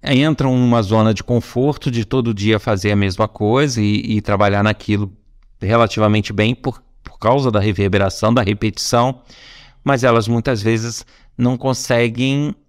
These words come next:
se sair bem mediante problemas, mediante situações que exijam um pouco mais dela, situações que são um pouco diferentes daquilo que elas estão habituadas.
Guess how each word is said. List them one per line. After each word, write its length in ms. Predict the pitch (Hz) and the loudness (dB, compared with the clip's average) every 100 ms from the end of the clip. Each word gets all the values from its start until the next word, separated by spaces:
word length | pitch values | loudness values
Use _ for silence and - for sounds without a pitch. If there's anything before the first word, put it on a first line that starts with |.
| _ - | _ -18
se 400 | - - - 147 | -12 -8 -6 -4
sair 580 | - 131 147 170 151 | 0 0 2 0 0
bem 400 | 123 120 120 139 135 - _ _ | 0 2 2 0 -4 -14 _ _
mediante 420 | 117 104 107 98 | -4 0 0 -2
problemas, 720 | - 156 143 135 123 120 117 - - - - | -2 -2 2 2 2 2 0 -6 -16 -8 0
mediante 520 | 117 98 110 110 - | 2 2 2 0 -2
situações 840 | - 120 117 107 - - 110 101 | -2 -2 2 0 0 -2 0 0
que 180 | - 120 | -4 -2
exijam 560 | 110 95 135 170 127 120 | -2 -2 -2 0 2 2
um 80 | 107 | 0
pouco 360 | 120 113 - | -2 -4 0
mais 340 | 107 104 98 92 | 2 2 0 2
dela, 500 | 107 107 107 107 - - - - - | 2 4 4 0 -4 -20 -20 -20 -10
situações 920 | - 117 131 117 - 127 123 117 - | -4 0 2 2 0 -2 0 0 -4
que 120 | - | -10
são 240 | - 123 | -4 -2
um 40 | 120 | -2
pouco 340 | - 175 170 | 0 -2 -2
diferentes 580 | 139 135 135 117 120 - | -4 -2 0 0 -2 -2
daquilo 360 | 117 - 110 104 | -6 -4 -4 -2
que 120 | 104 | 0
elas 200 | 101 98 | 0 -2
estão 300 | 95 107 98 | -6 -2 -2
habituadas. 840 | 92 - 143 127 110 104 107 - | -2 -2 2 4 4 2 -2 -6